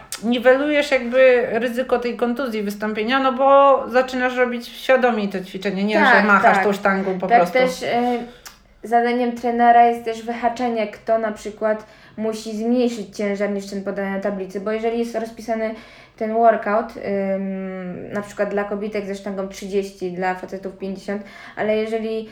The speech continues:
Speaker 2: trener widzi, że tutaj przyszła Paulina prosto z intro, to on powie Paulinie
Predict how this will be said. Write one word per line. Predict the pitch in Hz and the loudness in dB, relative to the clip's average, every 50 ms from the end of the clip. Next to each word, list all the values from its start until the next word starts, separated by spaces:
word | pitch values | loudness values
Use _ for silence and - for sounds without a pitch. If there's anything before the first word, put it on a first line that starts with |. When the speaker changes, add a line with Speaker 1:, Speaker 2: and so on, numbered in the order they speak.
| - | -14
Speaker 2:
trener | - 233 220 214 220 220 220 214 | -10 -8 -6 -4 -2 -2 -2 -2
widzi, | 220 233 208 220 220 214 | -4 -6 -6 -4 -4 -2
że | 214 208 202 202 - - - _ | -2 -2 -2 -2 -6 -10 -16 _
tutaj | - 208 - 208 202 196 190 196 - _ _ | -16 -12 -8 -8 -6 -6 -8 -10 -14 _ _
przyszła | - - 202 202 220 208 | -18 -14 -12 -8 -6 -6
Paulina | - 208 208 202 202 208 208 208 196 196 | -4 -4 -2 -2 -2 -2 -2 -2 -4 -4
prosto | 196 - 208 208 202 202 - 202 196 | -4 -4 -4 -4 -4 -6 -6 -6 -6
z | 190 185 185 185 190 190 190 185 185 180 - - | -6 -8 -8 -6 -4 -2 -2 -2 -4 -6 -8 -8
intro, | 185 196 190 - - 202 208 240 - - - - - - - _ _ _ _ _ _ | -8 -8 -8 -6 -4 -2 -2 -2 -4 -6 -14 -20 -20 -20 -20 _ _ _ _ _ _
to | - 208 208 208 214 214 214 214 - | -4 -2 0 0 0 0 0 0 0
on | 226 240 | -2 -4
powie | 240 262 233 214 | -4 -4 -4 -4
Paulinie | 208 208 196 190 190 190 190 190 190 190 185 185 180 180 | -2 -2 -2 -2 0 -2 -2 -2 -2 -2 -2 -2 -4 -6